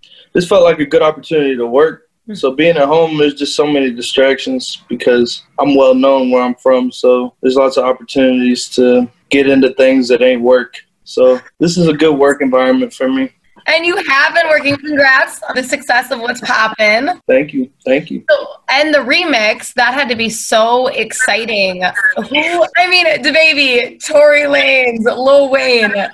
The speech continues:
Speaker 2: Out of all of them, who were you most like, "Wow, they're on my remix"?
Speaker 1: Well, like you said, I mean, I'm grateful to all of them, but it's, it's easily Wayne for that because it's just a dream come true.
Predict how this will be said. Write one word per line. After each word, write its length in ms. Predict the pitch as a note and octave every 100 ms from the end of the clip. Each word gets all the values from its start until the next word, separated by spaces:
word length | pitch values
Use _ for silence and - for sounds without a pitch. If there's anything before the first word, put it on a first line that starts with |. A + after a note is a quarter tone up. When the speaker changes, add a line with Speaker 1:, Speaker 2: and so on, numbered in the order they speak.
| - _ - _ -
Speaker 2:
Out 180 | D#4+ F4
of 80 | D4+
all 260 | C#4+ E4+
of 120 | G4+ E4
them, 280 | D#4 D4
who 140 | A#3+ C#4
were 140 | D4+
you 180 | C#4+ C4
most 320 | A#3+ A#3+ A#3+
like, 280 | A3 G3+ F#3+ _
"Wow, 500 | G#3 G3+ A3 G3+ G3
they're 180 | G3+ G#3
on 80 | G3
my 120 | F#3+
remix"? 600 | F#3 F3 F3 - - - _ _
Speaker 1:
Well, 120 | - C#3+
like 200 | D3 D3+
you 100 | F3+
said, 200 | D3+ C#3
I 60 |
mean, 160 | C#3+ C#3
I'm 120 | E3
grateful 420 | C#3 D3 D3 C#3
to 80 | B2+
all 200 | B2+ C3+
of 60 | A#2+
them, 160 | A#2
but 140 | A#2 A#2+
it's, 280 | A#2+ - -
it's 220 | C#3 -
easily 420 | D3+ D3+ C3+ C3
Wayne 460 | A#2+ B2+ B2+ A#2+ A#2 _ _
for 120 | B2
that 340 | A#2+ A#2 - -
because 520 | A2+ B2 A#2+ - - _ -
it's 100 | G3
just 200 | G3+ G3
a 60 |
dream 300 | E3 F3+ F#3
come 200 | F3+ F3
true. 360 | E3+ G3 F#3